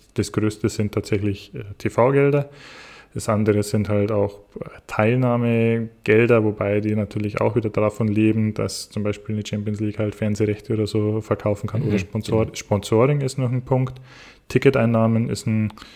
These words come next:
Speaker 1: ist ein großer Punkt, aber der größte, und dann halt auch Spielerverkäufe in Fußball.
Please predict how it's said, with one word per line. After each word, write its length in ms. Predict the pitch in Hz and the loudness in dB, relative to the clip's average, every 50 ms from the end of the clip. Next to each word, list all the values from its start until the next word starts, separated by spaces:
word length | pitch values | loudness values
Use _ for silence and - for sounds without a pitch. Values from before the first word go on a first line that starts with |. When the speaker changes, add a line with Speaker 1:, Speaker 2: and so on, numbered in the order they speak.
| - - - - - - _ - | -20 -20 -20 -20 -20 -20 _ -4
Speaker 1:
ist 160 | 117 98 - | -4 -2 -2
ein 80 | 117 | -2
großer 320 | 104 110 107 107 101 110 101 | -2 0 0 0 0 0 -4
Punkt, 380 | - - 110 107 104 - - | 0 0 0 0 0 -4 -6
aber 220 | - 101 101 104 101 | -4 -2 -2 0 0
der 140 | 101 98 - | 0 -2 -4
größte, 560 | - - - 113 120 117 - - 120 120 - - | -6 -4 0 0 0 0 0 -2 -2 -2 -2 -10
und 260 | - - 120 113 107 - | -4 0 0 0 4 4
dann 120 | 104 101 | 4 4
halt 260 | 107 107 104 104 - | 4 2 2 2 0
auch 300 | - 104 101 - - - - - | -2 -2 -2 -2 -6 -20 -20 -18
Spielerverkäufe 960 | - - - - 113 110 110 101 - 110 98 - - 104 98 98 - - - - _ _ _ _ _ | -18 -12 0 2 4 4 4 4 2 -2 -4 0 0 -2 -2 -2 -4 -8 -12 -12 _ _ _ _ _
in 380 | - 117 113 113 117 127 127 127 - - - - | -2 0 2 2 2 2 0 -2 -6 -16 -16 -6
Fußball. 480 | - 123 113 - - - 101 101 101 | -2 -2 0 0 -2 -6 -6 -6 -6